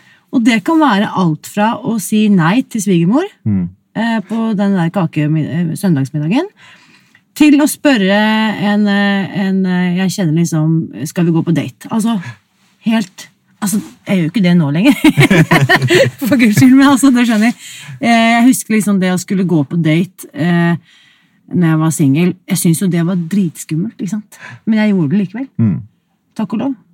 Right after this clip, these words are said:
Speaker 1: For jeg tror veldig mange av oss f-, begrenser våre egne liv fordi at vi ikke tør.
Speaker 2: Ja.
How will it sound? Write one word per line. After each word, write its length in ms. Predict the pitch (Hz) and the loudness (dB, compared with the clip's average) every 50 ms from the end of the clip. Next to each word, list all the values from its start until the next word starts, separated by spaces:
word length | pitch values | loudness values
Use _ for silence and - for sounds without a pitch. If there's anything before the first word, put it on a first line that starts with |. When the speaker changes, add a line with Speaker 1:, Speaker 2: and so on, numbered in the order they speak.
| _ _ - - - _ _ _ _ | _ _ -20 -20 -20 _ _ _ _
Speaker 1:
For 120 | _ - 247 | _ -4 -4
jeg 40 | 240 - | -2 -2
tror 220 | - 240 247 254 220 | -2 0 0 0 0
veldig 260 | 233 247 214 190 202 | 0 0 0 2 2
mange 200 | 220 226 202 185 170 | 2 0 0 0 0
av 80 | 170 | 0
oss 320 | 185 208 190 - - - _ _ _ _ _ _ _ _ _ _ _ _ | -2 -2 -4 -6 -10 -16 _ _ _ _ _ _ _ _ _ _ _ _
f-, 140 | _ - - | _ -20 -6
begrenser 640 | - 180 214 202 190 208 185 165 151 139 - - 202 | -2 0 2 2 4 4 2 2 0 0 -2 -4 -4
våre 160 | 196 202 202 202 | -2 -2 0 0
egne 180 | 175 165 165 180 | 0 0 0 0
liv 220 | 175 202 240 233 202 175 - - | 0 0 -2 -2 -4 -6 -8 -6
fordi 160 | - 196 196 175 | -4 -2 0 0
at 120 | 170 - | -2 -2
vi 80 | 202 190 | -4 -6
ikke 120 | - 202 | -6 -6
tør. 180 | - 233 233 214 175 _ _ _ | -8 -8 -10 -10 -12 _ _ _
Speaker 2:
Ja. 140 | 104 101 | -6 -6